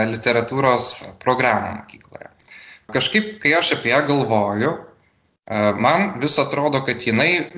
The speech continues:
visgi yra, na, truputį taip, e, kaip čia, socialinio lauko tematiškai determinuota. Na, pavyzdžiui, jeigu pagalvosime apie tarpukario poetus, tai tenai turime, na, labai tiesą sakant, vienodą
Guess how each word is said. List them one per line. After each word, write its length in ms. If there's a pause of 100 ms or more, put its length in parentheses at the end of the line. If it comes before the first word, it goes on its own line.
visgi 520
yra, 320
na, 160
truputį 640
taip, 340
e, 100 (260)
kaip 240
čia, 200 (200)
socialinio 840 (320)
lauko 500 (800)
tematiškai 640
determinuota. 800
Na, 120
pavyzdžiui, 480
jeigu 240
pagalvosime 760
apie 300
tarpukario 640
poetus, 560 (520)
tai 200
tenai 340
turime, 400 (520)
na, 200
labai 320
tiesą 260
sakant, 460
vienodą 480